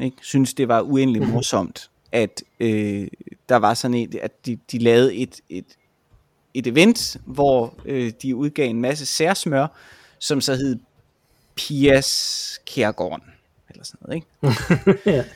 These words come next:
Speaker 1: Øhm, det vil alene, uanset, Pia, Pia Kjærsgaard er sikkert, øh, et helt almindeligt menneske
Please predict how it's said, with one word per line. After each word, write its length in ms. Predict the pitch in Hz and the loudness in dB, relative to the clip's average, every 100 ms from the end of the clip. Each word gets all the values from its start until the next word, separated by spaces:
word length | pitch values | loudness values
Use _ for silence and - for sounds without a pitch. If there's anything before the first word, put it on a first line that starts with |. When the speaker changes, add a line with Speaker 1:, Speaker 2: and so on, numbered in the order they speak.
| - _ - | -20 _ 0
Speaker 1:
Øhm, 800 | 175 151 147 139 135 127 120 120 _ _ _ _ _ _ _ _ - - - _ _ _ - - | 8 10 10 10 8 6 2 -2 _ _ _ _ _ _ _ _ -20 -20 -20 _ _ _ -10 2
det 160 | 233 | 4
vil 240 | 240 233 - _ - - - | 4 2 -4 _ -14 -14 -2
alene, 600 | 165 170 165 196 226 240 - | 2 2 2 4 6 4 -2
uanset, 600 | - 226 226 - 220 135 160 | 0 2 2 0 -6 -8 -8
Pia, 260 | - 196 - - 175 | -2 0 -2 -6 -4
Pia 160 | 202 | -2
Kjærsgaard 680 | 175 - 208 - 175 147 - _ _ - | 0 0 0 2 2 2 -2 _ _ -8
er 80 | 156 | -6
sikkert, 480 | - 190 185 151 _ _ _ _ _ _ _ _ _ _ _ - _ _ _ _ - | -2 -2 -2 -4 _ _ _ _ _ _ _ _ _ _ _ -20 _ _ _ _ -10
øh, 360 | 147 165 151 147 | -2 2 4 2
et 140 | 139 | 0
helt 200 | 143 165 | -2 -2
almindeligt 280 | 123 127 113 | 2 2 2
menneske 400 | 113 156 - 117 | 0 -2 -4 -10